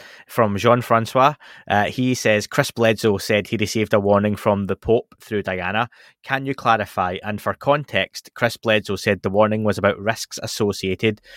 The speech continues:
with physical proximity to the phenomenon he observed, making a parallel to Saint Francis's stigmata."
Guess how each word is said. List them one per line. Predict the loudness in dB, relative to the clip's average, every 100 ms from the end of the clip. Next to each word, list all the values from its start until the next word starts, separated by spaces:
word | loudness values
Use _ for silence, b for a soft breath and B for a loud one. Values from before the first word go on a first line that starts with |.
| B -2
with | -2 -2 -4
physical | -2 2 4 2
proximity | 2 -2 0 0 0 0 -2
to | 0
the | -4
phenomenon | -2 0 2 0 -4
he | -2 -2
observed, | -2 -2 -2 -2 -8 B B -4
making | -2 -2 -6
a |
parallel | -2 -2 0 -2 -2
to | -4
Saint | -6 -8 -4
Francis's | -4 -2 -6 -6 -6
stigmata." | -8 -8 -6 -4 -4 -6